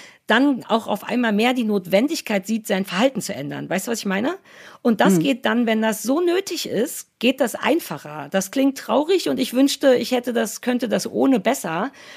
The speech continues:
Speaker 1: Aber dann ist alles so beschissen, dass man dann wirklich auf einmal meditiert. Und du kennst mich ja, ich tue mich damit schwer.
Speaker 2: <laughs>
Speaker 1: Oder Atemübungen macht oder,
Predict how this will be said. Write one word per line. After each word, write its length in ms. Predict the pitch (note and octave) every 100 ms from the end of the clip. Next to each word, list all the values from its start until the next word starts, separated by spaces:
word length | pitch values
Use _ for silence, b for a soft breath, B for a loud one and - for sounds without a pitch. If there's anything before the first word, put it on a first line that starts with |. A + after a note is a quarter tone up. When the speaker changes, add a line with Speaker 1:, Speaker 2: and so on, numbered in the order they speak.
| B B B _
Speaker 1:
Aber 260 | - G#3+ A3+
dann 160 | A3+
ist 120 | A3+ -
alles 300 | - C#4+ -
so 180 | A#3
beschissen, 520 | D#4 F#4+ - E4+ A#3 G3
dass 140 | G3
man 140 | A#3
dann 220 | A3+ G3 E3+
wirklich 340 | A3+ A4 G#4
auf 120 | F#3
einmal 260 | C#3 D#3 D#3+
meditiert. 680 | E3 D3 D3+ - E3+ D3+
Und 140 | - G3
du 60 |
kennst 280 | A3 D4+ -
mich 140 | D#4 -
ja, 160 | G#3
ich 140 | G#3+ -
tue 100 | B3
mich 140 | A#3+
damit 260 | A3+ G#3+ G3+
schwer. 400 | F#3 G3 G3 F#3
Speaker 2:
<laughs> 20 |
Speaker 1:
Oder 220 | A3 A3+
Atemübungen 680 | F#3+ A3+ A#3+ B3 A3+ A#3+ G#3
macht 360 | G3+ G3+ -
oder, 420 | - G#3+ G3+ G#3